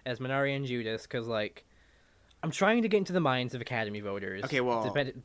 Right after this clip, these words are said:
Speaker 1: based on, based on who I think they are, who the general age of them is, what they like, what they look around the world around them and wanna see in a film, and then what they give nominations to in other categories, and Judas showed the hell up.
Speaker 2: All right, Mister Nomin-, Mister Mathematics, I got a little mathematical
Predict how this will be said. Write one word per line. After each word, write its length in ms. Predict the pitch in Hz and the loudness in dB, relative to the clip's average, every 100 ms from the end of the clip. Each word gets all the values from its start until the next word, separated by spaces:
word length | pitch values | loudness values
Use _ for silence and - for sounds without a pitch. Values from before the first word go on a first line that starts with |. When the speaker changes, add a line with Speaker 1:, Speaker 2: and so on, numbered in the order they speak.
| _ | _
Speaker 1:
based 240 | 139 135 143 | -4 -2 0
on, 160 | 123 | 0
based 260 | 113 139 127 | 0 0 0
on 100 | 123 | -2
who 200 | 131 135 | 2 2
I 80 | 123 | 2
think 220 | 175 208 | 0 0
they 140 | 247 | 2
are, 420 | 180 131 123 123 - _ _ _ _ | 4 4 2 0 -4 _ _ _ _
who 60 | 120 | -8
the 100 | 110 | -4
general 400 | 139 185 196 190 | 0 2 2 2
age 260 | 156 147 | 2 0
of 80 | 135 | -2
them 160 | 110 110 | -2 0
is, 400 | 107 107 107 - | 0 -2 -4 -10
what 100 | - 113 | -12 -6
they 100 | 113 | -4
like, 400 | 151 208 214 - | 2 4 4 0
what 140 | 143 131 | -4 -2
they 100 | 123 | -2
look 220 | 165 190 | -2 2
around 220 | 190 196 | 2 2
the 80 | 170 | 0
world 280 | 151 151 143 | 2 2 2
around 280 | 131 127 | 0 -2
them 80 | 117 | -4
and 120 | 110 | -6
wanna 180 | 110 127 | -6 -6
see 220 | 120 - 160 | -6 -4 -4
in 60 | |
a 60 | 156 | -4
film, 400 | - 98 85 98 - - - - - | -6 -8 -8 -12 -16 -20 -20 -20 -10
and 180 | 117 117 | -6 -4
then 140 | 113 123 | -4 -4
what 120 | 143 | -4
they 80 | 147 | -2
give 140 | 139 | -2
nominations 480 | 131 123 123 123 - | -2 -4 -4 -6 -8
to 80 | 110 | -6
in 60 | |
other 160 | 104 104 | -6 -4
categories, 600 | 110 101 101 101 101 107 | -4 -4 -4 -6 -6 -8
and 280 | 117 110 110 | -10 -12 -6
Judas 480 | 127 151 160 - - | -4 -2 -4 -6 -14
showed 480 | - 110 117 123 110 | -10 -6 -4 -4 -6
the 80 | |
hell 400 | 104 - 117 123 117 | -8 -6 -6 -6 -4
up. 300 | 101 92 - - | -6 -6 -6 2
Speaker 2:
All 60 | 113 | 4
right, 120 | 110 | 4
Mister 320 | 117 - 123 | 0 -2 0
Nomin-, 560 | 117 107 107 107 107 - | 2 2 0 -4 -6 -8
Mister 460 | 123 135 - 127 | -4 -2 -2 -2
Mathematics, 840 | 117 113 107 - 117 107 101 - - | -2 -2 -2 -2 -4 -2 -4 -6 -6
I 100 | 117 | 2
got 160 | 123 | 6
a 60 | 123 | 6
little 280 | 123 120 113 | 4 0 0
mathematical 1040 | 120 123 - 123 117 113 120 117 110 107 | 2 0 2 2 2 0 -2 -2 -4 -6